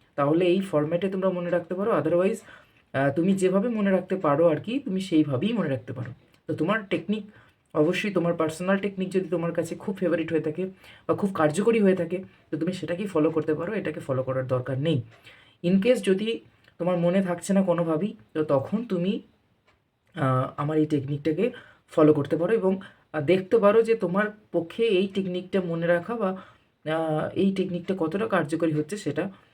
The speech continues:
একটু যাচাই করে নিও আর কি। তো চলো, আহ, আমার টেকনিকটাকে ফার্স্ট বলে দিই।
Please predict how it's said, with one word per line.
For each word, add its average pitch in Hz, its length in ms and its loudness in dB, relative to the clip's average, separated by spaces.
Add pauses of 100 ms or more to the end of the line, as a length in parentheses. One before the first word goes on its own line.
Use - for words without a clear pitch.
(320)
একটু 202 180 -4
যাচাই 151 320 2
করে 123 260 -2
নিও 131 200 -4
আর 131 120 -12
কি। - 140 -20 (640)
তো - 60 -8
চলো, 180 320 6 (200)
আহ, 131 80 -8
আমার 151 300 -4 (120)
টেকনিকটাকে 190 560 -2
ফার্স্ট - 320 -10
বলে 143 220 -4
দিই। 202 200 -6